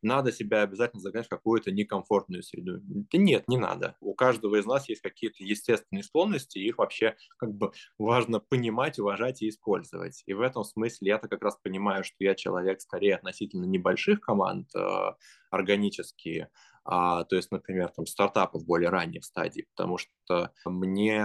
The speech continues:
важно и вот это как бы создание, то, что называется from zero to one, то есть создание с нуля,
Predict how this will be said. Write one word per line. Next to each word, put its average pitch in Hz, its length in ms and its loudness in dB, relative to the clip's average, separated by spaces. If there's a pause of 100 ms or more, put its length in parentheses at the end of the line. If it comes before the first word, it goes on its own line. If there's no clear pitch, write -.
(160)
важно 95 720 0
и 92 240 -10
вот 90 220 -8
это 92 320 -4 (320)
как 82 140 -10
бы 85 160 -2 (180)
создание, 92 640 0
то, - 100 -20
что - 120 -16
называется 85 320 -4
from 90 100 -2
zero 92 360 0
to 92 120 0
one, 90 340 0
то - 80 -4
есть - 180 -6
создание 90 560 -2
с - 140 -12
нуля, 87 320 0